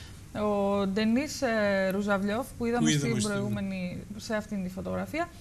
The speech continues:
Speaker 1: είναι υπεύθυνος της, ε, συλλογής αρχαιοτήτων του Κρατικού Ιστορικού Μουσείου και, μιλώντας, ε, στη Ρωσία τώρα, επεσήμανε ότι η έκθεση αυτή παρέχει στους Ρώσους επισκέπτες πλήρη εικόνα για τον πολιτισμό των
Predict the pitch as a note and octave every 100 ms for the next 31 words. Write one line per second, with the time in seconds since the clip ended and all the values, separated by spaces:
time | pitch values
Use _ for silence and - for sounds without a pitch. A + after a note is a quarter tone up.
0 | - - B3 C4+ B3+ B3+ C#4+ - A#3+ A3
1 | - G#3+ G#3 G3+ F#3+ F#3+ G#3 G3+ A3+ B3
2 | G#3 A3+ G3+ A#3+ B3+ A3 G#3+ G3+ F#3 F3+
3 | B3+ A#3 G3+ F#3 B3 A3+ F#3+ - F#3 B3+
4 | - - - - - A3+ A3 G#3+ B3 D#4
5 | C4 A3 - G3 F#3 F#3 G3 G3 F#3 F#3
6 | F#3 C4+ C4 G3+ G3+ F#3+ A#3 D4+ - G3+
7 | C4+ D#4 D#4+ C#4+ A3 G#3 A#3 D4 - B3+
8 | - G3 F3+ - F3+ C4+ - - - -
9 | - A3 A3 D4 D4 D#4+ D#4 C4 A#3 -
10 | G#3+ G#3+ A3+ D4 D#4+ C#4+ G#3 - - G3
11 | G3 C#4+ D4 - C#4+ E4+ D4+ A3 G3 G3
12 | F#3+ F3+ E3+ F#3 F#3 F3+ F3 F3+ F#3+ F#3
13 | F3+